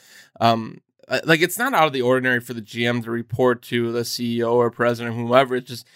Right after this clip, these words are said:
it, it, it's, it's really odd for someone to have, to be that hands-on and to be that, um, you know, like,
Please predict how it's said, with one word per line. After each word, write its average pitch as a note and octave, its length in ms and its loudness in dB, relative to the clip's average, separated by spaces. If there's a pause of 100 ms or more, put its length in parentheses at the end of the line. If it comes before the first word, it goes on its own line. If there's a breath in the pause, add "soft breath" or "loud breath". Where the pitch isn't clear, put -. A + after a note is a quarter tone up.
(160 soft breath)
it, - 80 0
it, B2+ 240 2
it's, C3 200 -4
it's B2 200 -6
really D#3 240 4
odd B2 260 0
for D3 100 -8
someone B2+ 320 -2
to A#2 80 0
have, A#2 220 -2 (200)
to B2+ 60 -2
be B2+ 180 2
that A#2+ 240 2
hands-on A#2 600 -4
and A2+ 140 -6
to A2 80 -14
be A#2 140 -4
that, A#2 360 -2 (480)
um, A2 520 -8
you A2+ 100 -6
know, A2+ 240 -2
like, - 240 -8